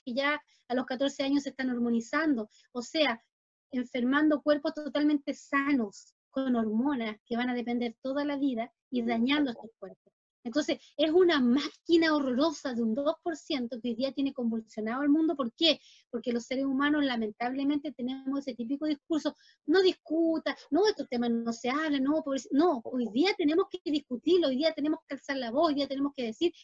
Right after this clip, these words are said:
Speaker 1: que estos proyectos son ideológicos, que hoy día no nos puede un dos por ciento imponer a nosotros como nosotros no le imponemos a ellos.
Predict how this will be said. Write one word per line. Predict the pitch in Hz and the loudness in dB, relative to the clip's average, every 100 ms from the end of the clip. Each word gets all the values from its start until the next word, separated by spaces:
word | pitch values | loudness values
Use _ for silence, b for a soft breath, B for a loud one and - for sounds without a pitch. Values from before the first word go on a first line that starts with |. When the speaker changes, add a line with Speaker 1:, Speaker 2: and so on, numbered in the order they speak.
| b | b
Speaker 1:
que | 311 | -6
estos | 311 302 | -4 -4
proyectos | 269 285 311 294 | -4 -4 -6 -6
son | 302 | -2
ideológicos, | 269 240 214 320 - 269 233 - b _ | -2 -2 0 -2 -2 -6 -8 -12 b _
que | 262 | -4
hoy | 233 | 0
día | 294 302 b b | 0 0 b b
no | 226 233 403 523 | 4 4 4 2
nos | 311 | 0
puede | 320 302 285 | 2 4 4
un | 277 254 233 | 2 -2 0
dos | 302 - | -2 -2
por | 269 | -8
ciento | - 285 277 | -4 -2 0
imponer | 254 233 - 233 294 440 | -2 -4 -4 0 2 2
a | |
nosotros | 285 233 262 240 254 - | 0 -4 -6 -6 -6 -4
como | 254 240 | -2 -2
nosotros | 233 339 466 | -2 -2 2
no | 403 | 6
le | 381 | 6
imponemos | 320 339 359 339 | 6 2 2 2
a | 339 | 0
ellos. | 415 640 427 233 | -2 -2 -2 -2